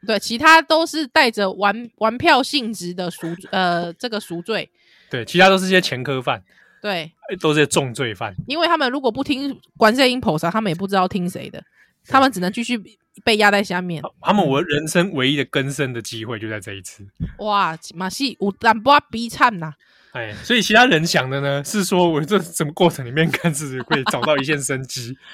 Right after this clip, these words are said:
Speaker 1: <laughs> 对，可是没想到竟然在这个公路旅行当-，旅程当中，竟然也这个练就出了真性情，彼此之间这个纯真的友谊。哎，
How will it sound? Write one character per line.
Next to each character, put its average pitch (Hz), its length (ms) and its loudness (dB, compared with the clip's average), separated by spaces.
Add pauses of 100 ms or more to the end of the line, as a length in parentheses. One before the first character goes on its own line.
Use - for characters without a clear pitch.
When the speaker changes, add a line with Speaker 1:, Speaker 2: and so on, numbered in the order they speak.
(120)
Speaker 1:
<laughs> - 320 -20
对， 190 180 -4
可 226 140 -6
是 339 80 -6
没 370 120 -4
想 320 140 -2
到 302 140 -2
竟 311 100 -6
然 254 120 -4
在 269 80 -2
这 269 100 -2
个 233 80 -4
公 240 240 -6
路 247 160 -2
旅 160 160 -6
行 156 240 -8
当-， 170 220 -4
旅 180 120 0
程 170 300 -2
当 190 240 -4
中， 190 240 -6
竟 240 180 -8
然 160 300 -6
也 160 340 -6 (480)
这 - 80 -14
个 220 120 -2
练 233 240 2
就 208 180 2
出 202 220 -4
了 175 100 -2
真 214 340 -2
性 214 240 -6
情， 143 440 -10 (420)
彼 233 160 0
此 190 220 -4
之 - 160 -18
间 208 320 -2 (360)
这 208 140 -2
个 160 600 -2
纯 202 280 0
真 233 200 -2
的 190 100 0
友 143 220 -6
谊。 151 140 -12
哎， 202 200 -6